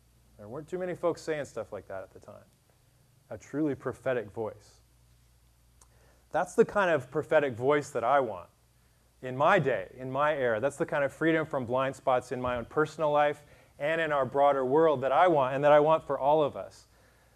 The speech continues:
Um, so let me ask you, um, how are your filters? You know, how, I think we all long for this kind of relationship with God. We long to hear from God. Um, can you hear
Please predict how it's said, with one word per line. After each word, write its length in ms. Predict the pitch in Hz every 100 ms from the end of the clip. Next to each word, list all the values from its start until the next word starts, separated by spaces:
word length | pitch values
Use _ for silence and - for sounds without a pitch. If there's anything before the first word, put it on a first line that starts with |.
| _ -
Um, 220 | 139 131
so 160 | - 202
let 180 | 226 247
me 160 | 269
ask 400 | 180 202 202 -
you, 420 | 160 240 123 101 - _ _ _ _ _
um, 500 | 147 143 131 110 104 - _ _ _ _ _ _ _ _ _ _ _ - - _
how 240 | - 196 240
are 100 | 208
your 300 | 170 202 233
filters? 580 | - 175 165 127 90 - - - - - - _ _ _ _ _ _ -
You 80 |
know, 100 | 127
how, 420 | 139 185 226 226 - - -
I 40 | 151
think 220 | 214 220
we 100 | 214
all 280 | 165 185 185
long 320 | 165 190 202
for 140 | -
this 120 | 156 151
kind 200 | 165 156
of 100 | 135
relationship 640 | 139 156 - 170 - 143
with 160 | 135 -
God. 260 | 131 135
We 120 | 127
long 240 | 131 143 139
to 80 | 135
hear 340 | - 175 180
from 240 | 185 151
God. 380 | 135 123 120 120 - _ _ _ 143
Um, 280 | 143 127 - -
can 180 | - 196
you 180 | 226 262
hear 600 | - 208 220 226 233